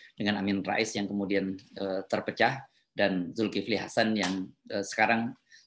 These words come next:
tetap berkuasa di, di pan. Pada kasus Muldoko ini jelas berbeda sekali. Muldoko seperti saya sebut tadi adalah orang di luar partai dan kemudian tiba-tiba dia menja-, bisa menjadi ketua umum.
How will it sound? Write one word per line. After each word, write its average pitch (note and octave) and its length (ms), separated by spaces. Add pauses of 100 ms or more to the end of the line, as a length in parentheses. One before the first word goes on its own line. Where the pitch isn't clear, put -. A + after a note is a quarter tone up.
(100)
tetap G2+ 240
berkuasa F#2+ 480
di, F#2 480
di - 160
pan. - 320 (480)
Pada C#3 160
kasus C#3+ 320
Muldoko C3+ 480
ini C3+ 240 (400)
jelas B2 240
berbeda F#2+ 320
sekali. F#2 400 (160)
Muldoko B2 720
seperti A2+ 320
saya G#2+ 160
sebut A2 240
tadi G#2+ 240
adalah G2 400
orang B2+ 320
di F#2 160
luar F#2 320 (160)
partai G#2+ 480 (480)
dan A2 160
kemudian A2 400
tiba-tiba G2+ 400
dia G#2 160
menja-, G2 400
bisa F#2 160
menjadi F#2+ 640
ketua G2 320
umum. F2+ 400